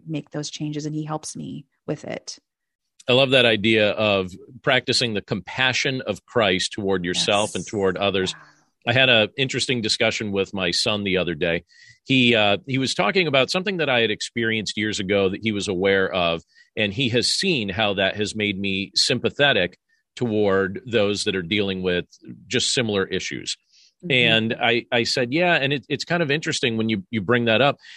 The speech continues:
Speaker 2: It, it reminds me of what the book of Hebrews tells us about Christ and how he interacts with us,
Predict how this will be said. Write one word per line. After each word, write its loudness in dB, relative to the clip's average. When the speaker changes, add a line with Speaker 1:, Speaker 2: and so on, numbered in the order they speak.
Speaker 2:
It, 0
it 2
reminds 0
me -2
of -2
what 0
the -6
book -2
of -8
Hebrews -2
tells 0
us 0
about -2
Christ -2
and -6
how 0
he 2
interacts 0
with -8
us, -2